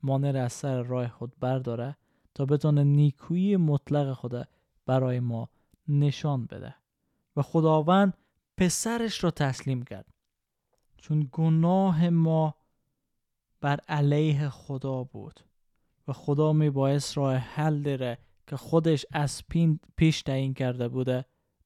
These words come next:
برای ما ارائه بده، که ما رو می‌بره به موضوع تسلیم نمودن.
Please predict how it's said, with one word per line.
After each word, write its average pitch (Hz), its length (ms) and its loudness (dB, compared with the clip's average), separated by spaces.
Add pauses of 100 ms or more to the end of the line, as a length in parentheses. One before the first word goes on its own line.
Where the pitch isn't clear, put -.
(140)
برای 127 360 2
ما 123 360 -6
ارائه 127 280 -2
بده، - 280 -10 (280)
که - 80 -4
ما 160 200 4
رو 175 100 4
می‌بره 175 360 0
به 160 120 -4
موضوع 147 800 -2 (380)
تسلیم 156 760 -2
نمودن. 143 520 -2